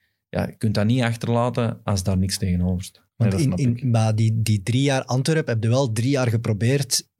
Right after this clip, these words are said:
Speaker 2: te promoveren, maar het was een periode waarin het totaal, allee,
Speaker 3: Wat
Speaker 2: dat was eigenlijk onhaalbaar, toch?
Speaker 3: Zeg,
Speaker 2: Van
Speaker 3: zijn, zijn jullie zelfs ooit in de buurt gekomen?
Speaker 2: Nee,
Speaker 3: In die
Speaker 2: denk
Speaker 3: drie
Speaker 2: ik, hè.
Speaker 3: jaar?
Speaker 1: Het eerste jaar, hè. Het
Speaker 2: Het
Speaker 1: eerste
Speaker 2: eerste
Speaker 1: jaar hebben
Speaker 2: jaar.
Speaker 1: we eindronde gespeeld
Speaker 2: Ja.
Speaker 1: en die hebben we dan,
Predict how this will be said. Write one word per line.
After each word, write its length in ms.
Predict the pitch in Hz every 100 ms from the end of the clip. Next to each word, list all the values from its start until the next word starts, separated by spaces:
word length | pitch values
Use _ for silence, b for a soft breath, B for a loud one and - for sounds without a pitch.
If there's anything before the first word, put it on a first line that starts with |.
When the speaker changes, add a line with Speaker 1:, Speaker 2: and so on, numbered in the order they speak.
| _
Speaker 2:
te 140 | 120
promoveren, 840 | 120 110 107 98 107 117 156 180 180 B B
maar 140 | 110
het 100 | 107
was 140 | 113 101
een 100 | 95
periode 320 | 101 110 131
waarin 220 | 120 110
het 120 | 107
totaal, 600 | - 117 117 113 104 87 - _
allee, 160 | _ 202
Speaker 3:
Wat 80 | 196
Speaker 2:
dat 80 | 107
was 140 | 117
eigenlijk 460 | 123 131 131 117 -
onhaalbaar, 720 | 131 101 107 110 101 92 95
toch? 120 | 127
Speaker 3:
Zeg, 100 | 120
Speaker 2:
Van 140 | 107 107
Speaker 3:
zijn, 320 | 107 104 98
zijn 120 | 104
jullie 160 | 107 104
zelfs 200 | 107 -
ooit 200 | 135 156
in 60 |
de 80 | 175
buurt 300 | 104 135 190
gekomen? 420 | 226 175 214 233 254
Speaker 2:
Nee, 380 | 123 113 110
Speaker 3:
In 60 | 107
die 100 | 139
Speaker 2:
denk 100 | 180
Speaker 3:
drie 100 | 165 180
Speaker 2:
ik, 60 |
hè. 60 | 196
Speaker 3:
jaar? 120 | 208
Speaker 1:
Het 140 | 120 117
eerste 280 | 113 113
jaar, 220 | 110 107 131
hè. 60 |
Het 80 | 139
Speaker 2:
Het 0 |
Speaker 1:
eerste 140 | 120
Speaker 2:
eerste 160 | 151 120
Speaker 1:
jaar 100 | 117
hebben 180 | 120 117
Speaker 2:
jaar. 80 | 113
Speaker 1:
we 40 | 113
eindronde 400 | 117 123 127 131
gespeeld 500 | 117 113 135 147 -
Speaker 2:
Ja. 60 | -
Speaker 1:
en 140 | 110
die 120 | 104
hebben 180 | 101 101 98
we 60 |
dan, 380 | 95 92 90 87